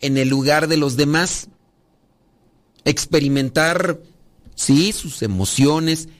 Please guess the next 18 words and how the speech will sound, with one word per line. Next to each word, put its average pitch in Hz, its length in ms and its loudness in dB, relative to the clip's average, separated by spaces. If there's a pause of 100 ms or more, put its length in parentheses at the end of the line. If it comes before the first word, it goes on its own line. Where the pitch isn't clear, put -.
(260)
y 127 140 -4
comprender 139 680 0
sus 135 240 -6
ideas. 147 580 0 (2000)
Mientras 151 880 0
que 101 160 -2
el 92 140 -2
desprecio 123 840 0 (280)
implica 147 600 2
una 151 260 0
actitud 143 720 0 (440)
de 131 200 4
arrogancia. 131 1160 0 (840)
El 107 140 -2
desprecio 131 560 0
implica 139 560 0
una 143 220 0
actitud 131 600 -2